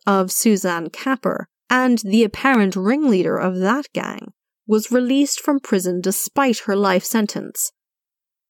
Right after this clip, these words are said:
Each of the defendants in that case appealed against the length of their sentences,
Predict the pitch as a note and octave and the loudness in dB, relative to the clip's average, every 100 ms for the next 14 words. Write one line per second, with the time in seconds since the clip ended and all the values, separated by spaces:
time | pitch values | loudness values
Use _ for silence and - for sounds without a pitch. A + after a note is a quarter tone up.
0 | _ _ _ _ _ _ D4+ D4+ - C#4+ | _ _ _ _ _ _ 0 2 2 0
1 | C#4+ C4 A#3+ G#3+ F#3+ F#3 F3+ F#3 F3+ A3+ | 2 2 2 0 0 -2 0 0 2 0
2 | A#3 - F#3+ - - - G3 - C4 G#3+ | -2 -2 -2 -2 -2 -4 -4 2 4 4
3 | F#3+ F#3 F#3 - F#3+ F#3+ F#3+ - F3+ E3+ | 2 0 -2 -2 -2 -2 -4 -4 -4 -2
4 | E3 - A#3+ A3 E3+ F3+ C3 - - | -2 0 -2 -2 -6 -4 -4 -4 -8